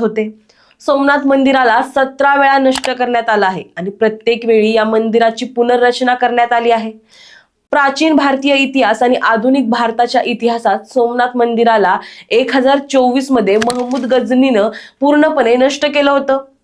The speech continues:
मूर्ती तोडण्यापासून ते मंदिरावर चढवण्यात आलेल्या सोने चांदीच्या सर्व दागिन्यांना लुटून नेलं होतं. जाणून घेणार आहोत तीच गोष्ट प्राईम संवादच्या आजच्या भागात. नमस्कार, मी सारिका. प्राईम संवाद या YouTube चॅनलवरती आपणा सर्वांचं स्वागत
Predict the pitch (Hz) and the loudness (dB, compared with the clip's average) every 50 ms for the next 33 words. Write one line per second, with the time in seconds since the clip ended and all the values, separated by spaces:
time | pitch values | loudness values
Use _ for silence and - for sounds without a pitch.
0 | _ _ _ 240 247 277 302 - 302 294 330 - - 311 294 285 277 277 294 294 | _ _ _ -2 0 0 0 0 0 0 -2 0 0 2 2 2 2 2 0 0
1 | 294 285 285 285 285 269 269 262 277 285 269 262 262 262 262 269 269 262 262 262 | 0 0 -2 0 0 -2 -2 0 0 2 2 4 4 4 4 4 2 2 4 2
2 | 277 285 277 - 254 247 247 247 254 254 254 - 226 247 240 220 214 226 220 - | 2 2 0 0 0 2 2 2 2 2 0 0 0 0 2 2 2 0 0 -2
3 | 254 247 247 254 262 262 262 247 240 240 226 240 247 240 214 202 214 214 220 262 | -2 0 2 2 2 0 0 0 0 0 -2 -4 -4 -2 -2 0 -2 0 0 0
4 | 262 262 269 285 277 254 254 240 226 240 247 240 240 240 226 196 202 220 226 226 | 2 2 2 2 2 2 0 0 0 0 0 0 0 0 0 0 0 0 0 -2
5 | 226 226 247 240 226 220 214 208 196 185 180 180 - - - _ _ _ - - | -2 -2 -2 -2 0 0 0 0 -2 -2 -4 -6 -12 -18 -20 _ _ _ -20 -20
6 | - - - - _ 220 214 247 233 233 247 262 269 254 254 247 247 240 247 233 | -20 -20 -20 -12 _ -2 0 0 2 2 2 2 2 4 4 4 2 2 2 2
7 | 240 220 226 220 220 - - 277 285 302 269 277 247 262 254 262 262 - 196 220 | 2 2 0 -2 -4 -4 -2 0 0 0 0 2 2 2 2 0 0 -2 -2 -2
8 | 220 - 254 226 240 262 269 262 277 247 226 220 214 233 220 - - 202 185 - | 0 0 0 0 0 0 -2 0 0 0 2 2 0 0 -2 -4 -4 -2 -2 0
9 | - - 214 214 214 - 214 196 190 170 165 160 165 - _ _ - 214 208 220 | 0 -2 -2 -2 -2 -2 -4 -2 -2 -4 -6 -6 -10 -16 _ _ -6 -4 -2 -2
10 | 247 240 - - 240 233 233 233 247 247 254 226 202 190 180 180 - - - - | -2 -2 -2 -2 -2 -2 0 0 -2 0 0 0 0 -2 -2 -4 -6 -8 -8 -12
11 | - - - _ _ _ _ 302 285 277 302 302 311 349 302 294 294 285 285 277 | -20 -20 -20 _ _ _ _ -2 0 0 2 0 0 2 2 2 2 2 2 2
12 | 262 262 269 262 254 254 269 269 262 269 269 262 247 240 240 247 233 247 247 254 | 2 2 2 0 0 -2 -2 -4 -4 -2 0 0 2 2 2 2 0 0 -2 -2
13 | 226 220 214 208 220 226 233 233 247 226 220 220 226 226 226 208 196 214 214 233 | -2 -2 -2 0 -2 -2 -2 0 0 2 2 0 0 -2 -2 -4 -4 -2 -2 -2
14 | 208 190 190 185 | -2 -2 -2 -4